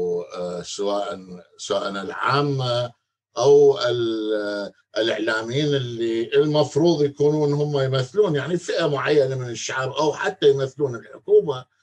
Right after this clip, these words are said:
غير قابلين للنقاش. يعني، معناها أنهم متطرفين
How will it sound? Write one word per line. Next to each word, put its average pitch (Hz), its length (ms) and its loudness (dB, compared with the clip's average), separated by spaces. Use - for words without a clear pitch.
غير 147 320 0
قابلين 175 540 0
للنقاش. 160 800 -4
يعني، 147 340 0
معناها 104 480 -4
أنهم 156 220 -2
متطرفين 175 800 -2